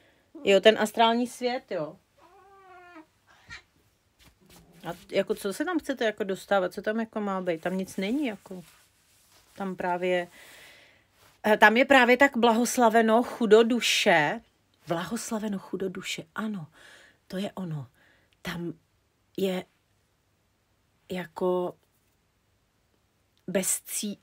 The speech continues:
tam je to jako úplně jako právě bez ničeho. Taková pohoda, že pak najednou se začnete jako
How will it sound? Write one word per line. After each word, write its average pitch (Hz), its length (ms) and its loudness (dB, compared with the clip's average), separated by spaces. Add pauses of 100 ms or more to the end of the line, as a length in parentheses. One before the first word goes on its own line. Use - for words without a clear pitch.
tam 202 180 -2
je 214 80 0
to 226 100 -4
jako 262 400 -2
úplně 226 360 -4
jako 226 180 -4
právě 220 320 -2
bez 208 280 0
ničeho. 170 600 -4 (1160)
Taková 254 360 4
pohoda, 139 720 -8 (480)
že 165 220 -10
pak 180 240 -6
najednou 226 640 0
se - 180 -6
začnete 214 520 -6
jako 220 380 -2